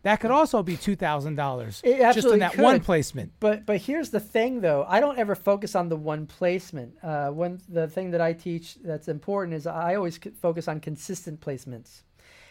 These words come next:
Speaker 2: And the reason
Speaker 1: Mm.
Speaker 2: why is because you don't know the editor who's using your music for Pitbull, Pitbulls and Parolees, you know, he, he might love your music, but
Speaker 1: Yeah.
Speaker 2: he might be working on the next big C B S show next year.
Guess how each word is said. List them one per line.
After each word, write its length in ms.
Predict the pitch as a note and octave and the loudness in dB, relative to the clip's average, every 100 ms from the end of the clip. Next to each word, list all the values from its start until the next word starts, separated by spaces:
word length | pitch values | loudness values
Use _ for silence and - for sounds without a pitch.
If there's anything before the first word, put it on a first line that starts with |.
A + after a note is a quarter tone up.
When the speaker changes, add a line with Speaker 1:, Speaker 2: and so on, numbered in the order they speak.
| - | -6
Speaker 2:
And 160 | G#3 G3 | -2 2
the 80 | G3 | 2
reason 400 | G#3 C#4 C4 A#3 | 2 0 0 0
Speaker 1:
Mm. 20 | |
Speaker 2:
why 280 | G#3 G3+ G3+ | 4 4 4
is 180 | F3 F3 | 2 -4
because 440 | E3+ F3 E3 - _ _ _ _ - | -2 0 0 -2 _ _ _ _ -6
you 220 | F#3+ F4+ | 2 4
don't 280 | G#4+ G4+ B3+ | 4 2 0
know 680 | A#3+ C#4+ A3+ D3+ C#3 D#3+ F#3 _ _ _ _ _ - | 2 6 6 4 0 -6 -10 _ _ _ _ _ -6
the 160 | A#3 | -2
editor 340 | C#4 D4+ F4 F4 | 2 2 2 0
who's 240 | B3 G#3+ | 0 -2
using 260 | B3+ B3+ B3+ | -4 -4 -2
your 120 | B3+ | -2
music 280 | A3+ A#3+ B3+ | -2 -4 -6
for 140 | F#3 | -8
Pitbull, 540 | E3+ A3 A3 G#3+ A3 - | -4 -2 2 2 0 -4
Pitbulls 340 | - G#3+ A3+ G#3 | -6 -4 -4 -4
and 100 | G#3+ | -4
Parolees, 680 | F#3 E3+ F#3 A3 C4+ - - _ _ _ _ | 0 2 2 2 -4 -10 -20 _ _ _ _
you 80 | C4+ | -2
know, 180 | B3+ A#3 - | 0 0 -2
he, 240 | E3+ D4+ E4+ | -8 -8 -4
he 140 | A3+ | -4
might 180 | E4+ C4+ | -2 2
love 180 | A3 A3+ | 2 2
your 120 | B3 | -2
music, 500 | A#3+ F4 C4+ D3+ - _ _ _ _ | -4 -4 -4 -6 -8 _ _ _ _
but 220 | B3 C4 - _ | 2 2 -2 _
Speaker 1:
Yeah. 260 | - A#2 F#2+ | -12 -10 -12
Speaker 2:
he 180 | - D#4 | -6 -4
might 240 | G#4 E4 G#3+ | 0 0 0
be 120 | A#3+ | -4
working 560 | G#3+ E4+ F#4+ A#3 A3 - _ | -2 -4 -4 -4 -4 -8 _
on 140 | C4 | -4
the 60 | C#4+ | -2
next 280 | C#4+ D4 - | -2 -2 -2
big 200 | - A#3+ | -6 -6
C 160 | - D4+ | -6 -6
B 160 | C#4+ | -2
S 100 | E4+ | -2
show 400 | - - A#3+ A#3+ A#3+ | -4 -4 -2 -4 -6
next 300 | B3 B3+ B3+ | -8 -8 -6
year. 260 | C4+ E4+ F#3 | -8 -10 -12